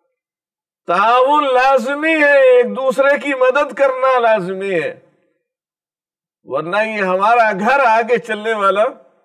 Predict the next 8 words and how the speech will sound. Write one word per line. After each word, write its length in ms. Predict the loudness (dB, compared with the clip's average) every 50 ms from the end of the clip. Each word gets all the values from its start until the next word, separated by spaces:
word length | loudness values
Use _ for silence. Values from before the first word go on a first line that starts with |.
| _ _ _ _ _ _ _ _ _ _ _ _ _ _ _ _ _ _ _ _ _ _ _ _ _ _ -14
नहीं 480 | -8 -4 0 2 2 2 2 2 2
है। 480 | 2 2 2 2 2 2 2 2 0 -2 -2
मसाइल 680 | -4 -4 -2 0 0 0 2 2 2 2 2 2 2 2
और 200 | 2 0 2 0
मुश्किलात, 720 | 0 -2 -2 -4 -6 -2 0 0 2 2 2 0 0 0
ऐसी 300 | 0 0 0 -2 -4 -4
परेशानियां 760 | -2 -2 -2 -2 -2 -4 -6 -6 -6 -6 -8 -8 -8 -6 -4
आएंगी 460 | -2 -2 -2 -2 -4 -4 -4 -4 -4